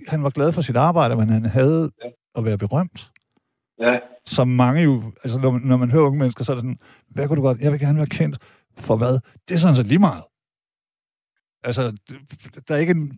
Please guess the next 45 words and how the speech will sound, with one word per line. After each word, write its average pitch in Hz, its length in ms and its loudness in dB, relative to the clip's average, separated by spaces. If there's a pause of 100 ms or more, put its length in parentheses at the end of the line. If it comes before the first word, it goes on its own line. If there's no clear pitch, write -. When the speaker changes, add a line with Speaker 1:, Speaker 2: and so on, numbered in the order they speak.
(120)
Speaker 1:
plan 165 500 -2
for 110 160 0
det, 117 160 -2
men 120 180 -2
kendthed. 127 600 -2 (580)
For - 60 -14
det 107 120 -14
første, 175 260 0
der 139 60 0
er 127 40 2
jo 127 60 2
ikke 151 200 -6
nødvendigvis 120 480 -4
penge 151 340 -2
i 139 60 4
det. 135 160 -2 (420)
For 120 80 -6
det 113 80 -8
andet, 139 220 0
så 143 80 0
er 156 140 4
det 196 80 2
ubehageligt 139 600 0
ikke 123 140 -4
at 127 60 -8
kunne - 180 -20
gå 113 40 0
i 110 40 0
Netto. 117 300 0 (960)
Øhm. 95 840 0
Speaker 2:
Så, 101 480 4 (100)
ja, 107 80 4 (160)
ja, 117 60 2 (160)
det, - 100 2 (340)
altså, 110 200 2
nu, 120 320 0 (100)
øh, 101 680 2
The 98 120 2
Kardashians, 131 800 0
øh, 90 320 4 (100)
de, 113 220 2
de 120 220 0
beviser 113 400 2
jo 92 120 2
over 104 280 4